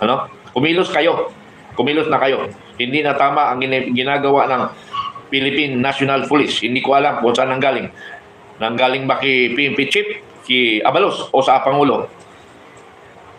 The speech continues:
Point to point tayo, ha. Huwag tayo mag, ah, pag, huwag natin pag-usapan ng politika. Ang pag-uusapan lang natin ay direct to situation N K O G C of action of Philippine National Police. Direct lang tayo doon.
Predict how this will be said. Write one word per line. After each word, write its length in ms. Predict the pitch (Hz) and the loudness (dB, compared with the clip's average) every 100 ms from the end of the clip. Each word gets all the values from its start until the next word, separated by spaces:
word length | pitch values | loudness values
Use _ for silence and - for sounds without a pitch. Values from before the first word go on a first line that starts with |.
| - - - - - - - - - - - | -20 -20 -20 -20 -20 -14 -14 -14 -20 -20 -4
Point 160 | 143 160 | -2 0
to 80 | |
point 240 | 185 196 190 | 0 0 2
tayo, 240 | 196 165 | 2 2
ha. 240 | 147 - - - - - 127 | 2 0 -8 -14 -20 -8 0
Huwag 240 | 147 143 | 0 0
tayo 240 | 160 165 | 0 0
mag, 160 | 165 156 160 | 0 0 4
ah, 320 | 160 156 147 | 4 6 4
pag, 240 | - 147 | 2 0
huwag 240 | - 151 185 | 2 2 2
natin 160 | 185 | 0
pag-usapan 480 | 180 - 190 175 185 | 0 0 0 0 0
ng 80 | 160 | 0
politika. 560 | 160 156 151 151 - - - - - | 0 0 0 -2 -2 -10 -20 -10 -4
Ang 160 | 156 | -2
pag-uusapan 640 | 175 185 185 185 180 175 170 | 0 0 2 0 0 0 0
lang 40 | |
natin 400 | 165 165 170 - | 0 2 0 -2
ay 400 | - 151 147 - - - - 113 | -2 -2 -2 -6 -14 -20 -20 -4
direct 480 | 113 151 220 220 | 2 2 2 -2
to 80 | - | 0
situation 800 | 170 165 160 180 175 175 160 160 - - - - | 0 0 0 0 2 4 2 0 -8 -20 -20 -8
N 240 | 160 160 - | -4 -4 -2
K 160 | 151 | 4
O 160 | 143 135 | 4 4
G 160 | 147 | 2
C 40 | 139 139 131 | 0 -2 0
of 160 | 139 135 | 0 2
action 240 | 131 - 123 | 0 0 0
of 80 | 113 | 0
Philippine 320 | 127 123 123 | 0 -2 0
National 240 | 120 120 113 | 0 0 0
Police. 240 | 113 98 - - - | 2 0 -2 -8 -2
Direct 240 | 151 - | 0 0
lang 160 | 180 180 | -2 0
tayo 160 | 165 | 0
doon. 240 | 165 160 | 2 0